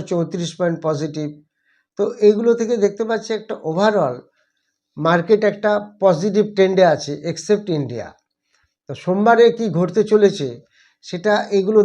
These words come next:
দেখে আমরা একটা আইডিয়া করতে পারছি যে overall মার্কেট যেহেতু একটা গ্লোবাল মার্কেট একটা পজিটিভ পয়েন্টে আছে, সেখান থেকে আমরা একটা, এখান থেকে কনসেপ্ট একটা ফলো করতে পারি। এবার আমরা যদি আরও একটু ডিটেলস দেখি,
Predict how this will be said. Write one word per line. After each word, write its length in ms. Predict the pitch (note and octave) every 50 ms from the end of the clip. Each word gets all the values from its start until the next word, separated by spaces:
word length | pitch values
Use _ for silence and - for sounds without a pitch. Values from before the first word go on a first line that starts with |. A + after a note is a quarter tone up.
| F3+
দেখে 180 | G3 F#3 F#3+ A3 A3 G#3
আমরা 140 | G#3+ G#3 G#3 G3+
একটা 140 | G#3 G#3+ G3+ G#3 - D3+ E3
আইডিয়া 280 | E3+ E3+ E3+ G3+ F#3+ F3+ F3+
করতে 220 | E3+ D#3+ - F#3+ F#3+ F3+
পারছি 300 | F#3 E3+ C#3+ - - C3 A2+ A2+ _ _ _ _ _ _ _ _ _ _ _ _
যে 60 | - - - D#3+
overall 360 | E3 E3+ F#3+ G3+ A3 A3 A3 G#3+ G3
মার্কেট 400 | F#3 F3 E3+ G3 G3+ G3+ G3+ - - - - _ _ _ _ _ _ _
যেহেতু 360 | - C#3 D3+ F#3 G3+ G3+ G#3 A3+ G#3+ F#3+
একটা 220 | - - - F#3+ F#3 F3+ - - - D#3
গ্লোবাল 320 | D3+ E3+ E3+ E3+ F#3 F#3+ F#3+ F#3 F#3
মার্কেট 280 | F3+ F3 F3+ F#3+ F3+ F3 E3+
একটা 160 | E3 - F#3 E3+ D3+ D#3+
পজিটিভ 320 | D3+ C#3+ C3+ D#3 D#3 F3 D3+ D3
পয়েন্টে 280 | E3 E3 D#3+ D3+ D#3+ C#3+ C#3 C#3+
আছে, 220 | - - B2+ A2 G#2 - _ _ _ _ _ _ _ _ _ _
সেখান 280 | - E3+ E3 E3 G3 G3+ F3
থেকে 160 | G3 F#3 F3 G3 F3
আমরা 140 | F3 F3 F3+ F3
একটা, 140 | - F3 F#3 E3
এখান 140 | D3 E3 D#3+ D3+
থেকে 140 | F3 E3 F#3 - D#3
কনসেপ্ট 440 | D#3+ D3+ C#3+ D3 - G3 F#3+ F#3+ - - - C#3+
একটা 160 | - - F3+ F3+ -
ফলো 180 | - C#3 C#3 C3+ A#2+
করতে 220 | C#3+ C3+ B2+ - F3+ - C3
পারি। 220 | A#2 G#2 - _ _ _ _ _ _ _ _ _ _ _ _ _ _ _ _ _
এবার 140 | D3+ D#3 - - D#3 F3
আমরা 140 | F#3+ G#3+ A3+ A#3
যদি 120 | A3 B3 - - - F3
আরও 120 | G3 G#3+ B3+ C#4
একটু 140 | A#3 - B3 G3+ F3+
ডিটেলস 260 | G#3 G#3 G#3 G3+ F#3+ E3 E3
দেখি, 280 | F#3+ E3 - E3 D3 C3+